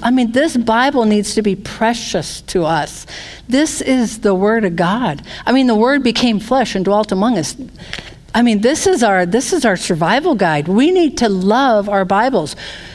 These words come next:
You know, for a while I was using my online one, you know, and, and nothing wrong. I'm not saying you're doing something wrong.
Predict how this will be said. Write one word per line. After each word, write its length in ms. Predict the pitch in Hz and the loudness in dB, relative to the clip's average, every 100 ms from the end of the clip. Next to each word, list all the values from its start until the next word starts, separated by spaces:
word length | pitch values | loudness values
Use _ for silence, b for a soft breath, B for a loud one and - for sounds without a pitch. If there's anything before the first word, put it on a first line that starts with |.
| B | B
You 160 | 233 240 | 2 4
know, 260 | 254 233 | 4 2
for 160 | - 247 | 0 0
a 80 | 226 | 4
while 300 | 226 277 233 | 4 4 4
I 120 | 220 | 2
was 220 | 262 208 | 2 2
using 300 | 220 240 220 | 2 2 2
my 160 | 185 185 | 2 2
online 500 | 196 202 196 202 208 | 2 2 2 2 2
one, 240 | 202 220 | 2 0
you 80 | 214 | 0
know, 260 | 208 240 | 0 2
and, 160 | 247 196 | 0 0
and 180 | 220 226 | 0 2
nothing 300 | 247 - 294 | 2 2 2
wrong. 280 | 196 196 208 | 2 2 0
I'm 240 | 208 226 | 0 0
not 160 | 269 247 | 2 0
saying 400 | 240 185 190 190 | -2 -2 0 -2
you're 100 | 196 | -4
doing 300 | 175 202 196 | -2 -2 0
something 300 | 196 202 214 | -2 -2 0
wrong. 320 | 180 170 | 0 0